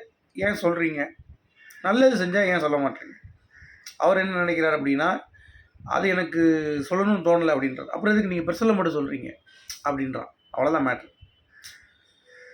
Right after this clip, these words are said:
நல்லது மட்டும் சொல்லணும்னு உனக்கு தோணலைல்ல, அப்ப பர்சனல் விஷயத்தை ஏன் என்னை போட்டு நாரடிக்கிற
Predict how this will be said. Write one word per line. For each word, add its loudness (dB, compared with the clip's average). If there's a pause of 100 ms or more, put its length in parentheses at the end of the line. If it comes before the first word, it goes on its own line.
(220)
நல்லது 2
மட்டும் 4
சொல்லணும்னு 4
உனக்கு 2
தோணலைல்ல, 2 (1400)
அப்ப -2
பர்சனல் 2
விஷயத்தை 0
ஏன் 4
என்னை 0
போட்டு 0
நாரடிக்கிற -2